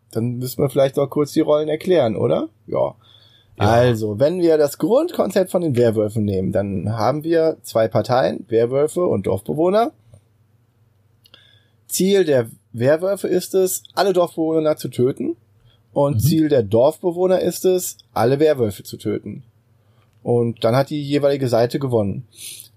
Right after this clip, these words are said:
Speaker 1: Und die Dorfbewohner haben halt eine Hilfe noch dabei, nämlich die Seher,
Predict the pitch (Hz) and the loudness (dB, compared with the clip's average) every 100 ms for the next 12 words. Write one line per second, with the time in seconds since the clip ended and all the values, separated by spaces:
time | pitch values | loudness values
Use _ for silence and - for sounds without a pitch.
0 | _ 135 139 139 139 139 135 123 135 156 | _ 2 4 4 4 2 0 0 2 2
1 | 156 143 143 127 - 127 139 135 127 143 | 2 2 0 0 0 0 2 2 2 2
2 | 156 - 196 202 - 190 190 190 151 131 | 0 0 0 0 0 0 2 2 0 -4
3 | - 101 113 135 170 190 | -4 -2 0 0 0 0